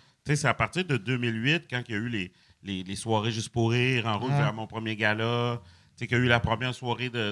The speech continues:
Speaker 1: tu sais, qui, des rodages dans le bar, il y avait Comedy Zone, puis il y avait Saint-Cyboire,
Speaker 2: Ouais.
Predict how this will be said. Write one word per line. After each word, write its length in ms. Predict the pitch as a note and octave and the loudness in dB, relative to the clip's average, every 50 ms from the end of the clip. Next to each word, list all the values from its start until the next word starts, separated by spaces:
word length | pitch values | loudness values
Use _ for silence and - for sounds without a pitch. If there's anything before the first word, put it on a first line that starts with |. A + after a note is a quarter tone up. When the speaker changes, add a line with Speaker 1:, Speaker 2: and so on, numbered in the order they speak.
| G2+ - | -4 -8
Speaker 1:
tu 100 | - C3 | -10 -12
sais, 40 | A2+ G2+ _ _ | -12 -14 _ _
qui, 180 | - G#2 G#2 - _ | -18 -16 -16 -16 _
des 160 | - G2 A2 G#2+ | -14 -12 -8 -4
rodages 360 | G#2 A2+ A2 G#2 A#2 A#2+ A2+ | -2 0 2 2 2 2 0
dans 80 | A2 A#2+ | -2 -4
le 140 | A2 G#2+ G2 | -4 -4 -4
bar, 300 | E2+ A2 A2 A#2 B2 B2 | 0 0 2 2 2 2
il 40 | A2+ | 0
y 20 | |
avait 180 | G2+ F#2+ G#2 G#2+ | -2 -2 -4 -4
Comedy 400 | - - B2 A2+ A#2 A2 A2+ A#2 | -2 -2 -2 0 -2 -4 -4 -4
Zone, 320 | G2+ A2 B2+ B2+ C3+ C#3 | -2 0 2 2 2 0
puis 80 | - B2+ | -2 -2
il 20 | A2 | -2
y 40 | G2 | -2
avait 180 | G2 G#2 G#2 | 0 -2 -2
Saint-Cyboire, 840 | G2+ - A#2 A2 G#2 - - - F#2+ G2 G#2 G#2+ A2 A#2 A#2+ B2 C3 | -2 -4 -4 -6 -6 -8 -10 -12 -8 -2 0 2 4 4 4 2 2
Speaker 2:
Ouais. 320 | C3+ C#3+ C#3+ D3 D3+ D3 | 2 2 4 4 4 2